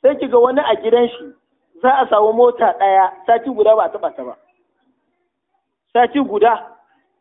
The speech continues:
ba a taɓa wannan motar ba, ko a je kasuwa ce fa ne, ko a je ofis da ita, ko a je, wani lokaci sai dai kawai direba ya zo, ya tada ita, ya tada ita, ya gurza ta, ya gurza ta,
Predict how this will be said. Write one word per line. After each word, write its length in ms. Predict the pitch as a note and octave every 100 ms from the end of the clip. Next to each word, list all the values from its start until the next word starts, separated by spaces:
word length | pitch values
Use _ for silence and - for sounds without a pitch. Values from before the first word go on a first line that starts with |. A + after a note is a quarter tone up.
| _ _
ba 100 | A3 F#3
a 40 |
taɓa 180 | F#3 C4+
wannan 280 | G#3 F3+ F#3+
motar 360 | G3+ A3 G#3+ E3+
ba, 220 | C#3+ C3 -
ko 100 | B3
a 120 | G3+
je 200 | A3 A#3
kasuwa 400 | A#3 F3+ G#3+ A3+
ce 100 | A3+
fa 120 | F3
ne, 140 | F3 A3+ - _
ko 60 | -
a 120 | A#3+
je 100 | G#3+
ofis 300 | G#3+ A#3+ G#3+ F3
da 60 |
ita, 280 | F3 G3+ A3+ A3+ _
ko 100 | G#3+
a 100 | B3
je, 100 | G#3+
wani 260 | G3+ A#3 C4+
lokaci 360 | C#4+ D4 B3 A3+
sai 100 | A#3
dai 100 | B3
kawai 240 | B3 B3+ G#3+
direba 300 | A#3+ B3+ A3+
ya 80 | F#3+
zo, 200 | G3+ B3 - _ _
ya 120 | F#3 F3+
tada 300 | A#3 B3 A#3+
ita, 200 | G#4 G#4
ya 120 | A4 -
tada 200 | - A3
ita, 200 | G#4 A3+
ya 80 |
gurza 320 | G3 A#3 A3 G3+
ta, 60 | G#3+
ya 40 |
gurza 240 | G3+ G#3+
ta, 120 | G3+